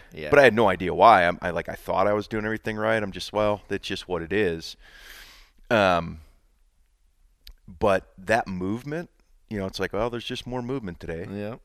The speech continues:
Speaker 2: You know?
Speaker 1: Yeah.
Speaker 2: And I just go through my process and trust the process, and, you know.
Speaker 1: You know, if
Speaker 2: And I
Speaker 1: we
Speaker 2: was like, "Well, maybe I should shoot the Two Smooth." And I'm like, "Nope," 'cause I was shooting a silverback yesterday.
Speaker 1: Yeah.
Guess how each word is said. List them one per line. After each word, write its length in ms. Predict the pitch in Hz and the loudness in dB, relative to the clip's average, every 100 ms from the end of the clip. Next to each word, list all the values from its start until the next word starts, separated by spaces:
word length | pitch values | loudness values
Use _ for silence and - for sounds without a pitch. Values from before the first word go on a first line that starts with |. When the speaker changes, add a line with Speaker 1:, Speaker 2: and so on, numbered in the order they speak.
| _ | _
Speaker 2:
You 140 | 98 | -8
know? 280 | 90 95 123 | -6 -6 -8
Speaker 1:
Yeah. 180 | - 101 | -8 -6
Speaker 2:
And 80 | 113 | -2
I 100 | 98 | -4
just 300 | 95 101 - _ | -4 -10 -10 _
go 180 | - 98 | -6 -6
through 160 | 101 110 | -6 -6
my 140 | 107 | -6
process 640 | 104 - 90 92 101 95 90 | -6 -6 -6 -4 -6 -6 -10
and 80 | 82 | -10
trust 260 | 90 90 | -8 -8
the 60 | - | -12
process, 680 | - 82 85 - 92 98 - | -12 -10 -8 -10 -10 -10 -12
and, 180 | 80 - _ - - - - - - _ _ _ - | -14 -18 _ -20 -20 -20 -20 -20 -20 _ _ _ -6
you 140 | 110 | -4
know. 200 | 92 90 - - _ | -2 -4 -8 -20 _
Speaker 1:
You 80 | - | -10
know, 140 | 147 143 | -6 -4
if 100 | 113 | 4
Speaker 2:
And 80 | |
I 60 | 123 | 6
Speaker 1:
we 20 | |
Speaker 2:
was 100 | 123 | 6
like, 160 | 127 - | 4 2
"Well, 220 | 160 160 | 2 2
maybe 220 | 151 156 | 0 0
I 40 | 147 | -2
should 200 | - 113 | -4 -8
shoot 240 | - 131 | -8 -8
the 80 | - | -10
Two 200 | - 123 | -8 -8
Smooth." 320 | - 127 110 | -6 -6 -4
And 80 | 101 | -4
I'm 100 | 95 | -4
like, 180 | 92 104 | -6 -6
"Nope," 280 | 120 151 _ | -8 -10 _
'cause 120 | - | -2
I 80 | 101 | -2
was 80 | 95 | -2
shooting 240 | - 117 | -4 -10
a 20 | 85 | -10
silverback 540 | - 107 87 76 73 | -6 -6 -6 -10 -12
yesterday. 380 | 82 - - - | -16 -16 -20 -18
Speaker 1:
Yeah. 280 | 107 98 85 | -10 -8 -8